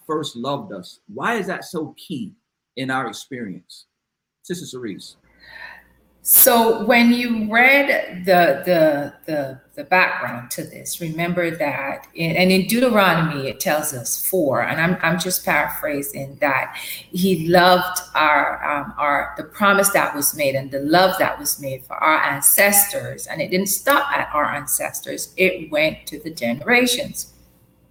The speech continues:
Speaker 2: It just adds to the fact that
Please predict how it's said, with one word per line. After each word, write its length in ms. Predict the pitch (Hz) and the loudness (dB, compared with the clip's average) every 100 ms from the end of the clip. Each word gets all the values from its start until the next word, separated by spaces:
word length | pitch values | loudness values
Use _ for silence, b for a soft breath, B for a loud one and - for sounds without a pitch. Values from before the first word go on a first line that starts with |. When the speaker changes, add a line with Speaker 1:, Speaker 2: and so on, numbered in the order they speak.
| _ - - | _ -8 2
Speaker 2:
It 220 | 196 202 | 2 2
just 480 | - 202 214 254 - - B B B B B B B B _ _ _ _ - | 4 4 6 4 0 -2 B B B B B B B B _ _ _ _ 0
adds 840 | 180 185 156 147 - - - - - | 2 4 4 0 0 0 0 -4 -4
to 600 | - 190 160 151 143 147 - B B B _ _ | 0 4 4 2 0 -6 -12 B B B _ _
the 600 | - - 160 156 143 147 | -4 4 6 6 2 -2
fact 600 | - - 165 160 - - | -8 -2 2 2 0 -2
that 540 | 151 131 127 107 - | 0 0 0 -4 -10